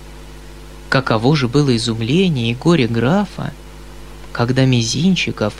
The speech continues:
ровно через пять лет, несмотря ни на какие просьбы, ни на какие надбавки,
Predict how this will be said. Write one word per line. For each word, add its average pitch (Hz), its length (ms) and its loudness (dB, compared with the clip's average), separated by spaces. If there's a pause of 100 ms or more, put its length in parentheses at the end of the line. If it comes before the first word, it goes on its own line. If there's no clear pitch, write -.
(240)
ровно 180 400 6
через 147 300 0
пять - 320 0
лет, 180 320 2 (480)
несмотря 156 560 4
ни 165 160 6
на 190 100 6
какие 180 400 2
просьбы, 175 720 4 (240)
ни 180 160 8
на 220 100 8
какие 208 400 4
надбавки, 151 960 4